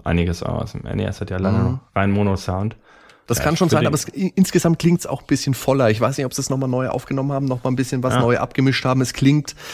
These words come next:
Speaker 2: äh, für mich zumindest, und für mich war's damals auch der erste Kontakt auf dem Game Boy, einfach besser als
Speaker 1: Mhm.
Speaker 2: auf dem N E S.
Speaker 1: Das geht mir jetzt aber sowieso, äh, bei vielen,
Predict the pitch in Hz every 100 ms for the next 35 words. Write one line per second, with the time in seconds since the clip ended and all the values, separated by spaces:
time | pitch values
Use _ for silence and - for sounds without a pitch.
0 | - - - - - 143 156 202 - 170
1 | 156 156 156 156 - - - 120 117 -
2 | 127 135 131 117 - 113 120 - 120 90
3 | 110 - 117 113 113 - - 117 98 107
4 | 104 - 101 104 104 98 98 120 110 92
5 | - 95 78 - _ _ _ _ _ _
6 | _ - _ _ 110 - - 123 107 104
7 | 98 123 165 92 90 90 95 95 95 -
8 | _ 95 90 95 95 92 - 123 110 104
9 | -